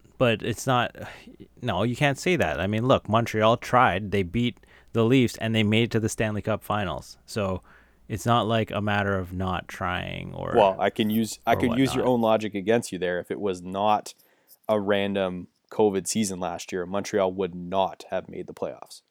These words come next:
Speaker 1: Yeah, that's fine. But I'm saying eighth seeds have made the Stanley Cup Finals before. There's Edmonton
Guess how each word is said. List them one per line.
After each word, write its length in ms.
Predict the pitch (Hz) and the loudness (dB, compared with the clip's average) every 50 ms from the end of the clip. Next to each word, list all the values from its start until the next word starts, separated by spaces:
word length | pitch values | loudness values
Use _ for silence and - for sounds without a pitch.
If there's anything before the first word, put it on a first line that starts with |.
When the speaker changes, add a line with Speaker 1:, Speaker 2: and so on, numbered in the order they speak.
| _ _ - | _ _ -4
Speaker 1:
Yeah, 160 | 196 202 156 - | -2 -2 0 2
that's 180 | 123 131 - - | 2 2 2 4
fine. 280 | - 151 139 98 80 | 4 4 4 4 2
But 140 | 90 117 110 | 2 4 4
I'm 140 | 113 113 107 | 4 4 2
saying 280 | - 127 120 120 113 - | 2 0 0 0 0 2
eighth 220 | - 120 135 131 - | 2 2 2 2 0
seeds 300 | - - 127 131 117 - | -2 -2 -2 -2 0 0
have 140 | 120 104 | -2 0
made 300 | 107 110 110 110 107 95 | 2 2 4 2 2 2
the 80 | 104 95 | 0 -2
Stanley 300 | - - 107 110 107 107 | 0 2 0 0 0 0
Cup 200 | - 113 107 - | -2 -2 -2 -2
Finals 340 | - 98 101 101 104 101 92 | -2 -2 0 0 0 -2 0
before. 400 | 98 98 90 - 113 113 98 95 | -2 -4 -4 -2 -2 -2 -2 -2
There's 240 | - - 90 87 - | -4 -6 -6 -4 -4
Edmonton 640 | - 98 95 98 101 98 - - 104 101 104 - | -4 -4 -2 -2 -4 -4 -2 -4 -4 -4 -4 -6